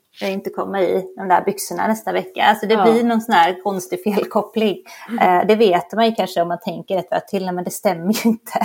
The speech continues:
Speaker 1: <laughs> Men, men, eh, och det är också så här,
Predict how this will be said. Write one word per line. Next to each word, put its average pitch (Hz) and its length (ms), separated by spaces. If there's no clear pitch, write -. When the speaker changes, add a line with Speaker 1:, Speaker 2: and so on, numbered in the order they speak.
Speaker 1:
<laughs> - 260
Men, 220 360
men, 185 240
eh, 185 60
och 220 100
det 233 100
är 226 80
också - 360
så 247 120
här, 202 240